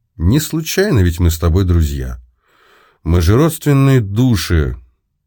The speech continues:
произнесла шеф контрразведки. «А это единственная причина для настоящей дружбы.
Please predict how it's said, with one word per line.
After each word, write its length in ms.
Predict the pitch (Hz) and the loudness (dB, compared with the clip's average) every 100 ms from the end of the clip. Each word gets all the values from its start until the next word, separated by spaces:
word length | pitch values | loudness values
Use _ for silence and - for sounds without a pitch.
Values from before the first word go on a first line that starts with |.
| _ | _
произнесла 640 | 80 87 80 87 - 90 | -2 0 0 -2 0 -2
шеф 320 | 80 - 82 - | 0 -2 -2 -2
контрразведки. 1000 | 87 80 80 82 78 80 71 - 64 - _ _ _ _ _ _ _ _ | -2 0 2 0 0 -2 -4 -10 -16 -16 _ _ _ _ _ _ _ _
«А 160 | 87 85 | 0 2
это 480 | 117 139 117 107 - | 2 0 0 0 -2
единственная 840 | 90 101 92 151 - - 110 98 | -2 -2 2 0 0 0 2 2
причина 560 | 82 85 80 101 95 82 | 2 -2 -2 0 0 2
для 120 | 80 | 2
настоящей 600 | 80 80 85 78 76 82 | 0 0 0 0 -2 -8
дружбы. 460 | 71 71 67 67 | -6 -6 -8 -12